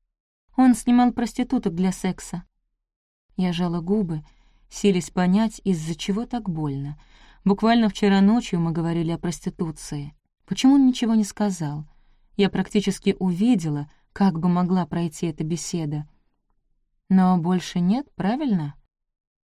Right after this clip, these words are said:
О, нет, это было давно. Примерно через год после смерти жены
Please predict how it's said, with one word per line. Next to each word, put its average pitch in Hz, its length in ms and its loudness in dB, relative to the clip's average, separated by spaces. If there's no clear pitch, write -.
О, 359 160 4
нет, 220 340 4
это 190 160 0
было 196 220 2
давно. 190 520 2
Примерно 254 420 6
через 262 300 0
год 254 240 0
после 185 280 -4
смерти 196 400 2
жены 220 380 4